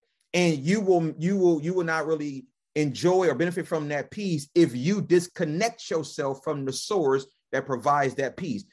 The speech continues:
It's simply as that. Be, be careful of who's around you, who you allow to be around you,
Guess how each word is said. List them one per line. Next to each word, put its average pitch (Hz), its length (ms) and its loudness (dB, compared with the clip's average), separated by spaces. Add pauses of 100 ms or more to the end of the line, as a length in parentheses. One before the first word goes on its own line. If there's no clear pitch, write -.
(100)
It's 202 180 4
simply 196 340 0
as 131 140 -2
that. 156 260 0 (260)
Be, 151 80 0 (140)
be 180 120 2
careful 247 600 0
of 131 80 -2
who's 190 240 -4
around 185 540 -4
you, 190 420 -6 (220)
who 165 100 4
you 156 140 2
allow 151 180 4
to 180 60 0
be 180 140 2
around 170 440 -2
you, 175 100 -4